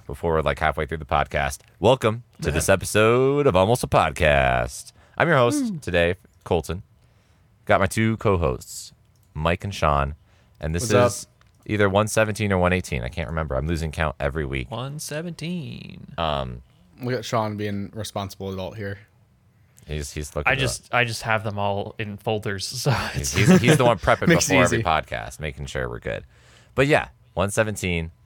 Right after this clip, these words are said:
Speaker 1: Um, I have, if we, if, if we're done talking about the delicious food we're going to eat, which is gonna be copious amounts, I have a kind of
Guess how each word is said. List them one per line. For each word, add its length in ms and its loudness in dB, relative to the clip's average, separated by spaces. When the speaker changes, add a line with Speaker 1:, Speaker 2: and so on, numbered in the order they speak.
Speaker 1:
Um, 420 -2
I 100 -2
have, 540 2
if 140 -6
we, 100 0
if, 200 -2
if 100 -2
we're 80 0
done 200 4
talking 300 2
about 220 2
the 80 -4
delicious 500 -2
food 260 -2
we're 80 -6
going 200 -4
to 60 -12
eat, 200 -8
which 160 -12
is 80 -12
gonna 180 -4
be 120 -6
copious 480 -6
amounts, 540 -8
I 120 2
have 440 2
a 40 -2
kind 280 4
of 360 -2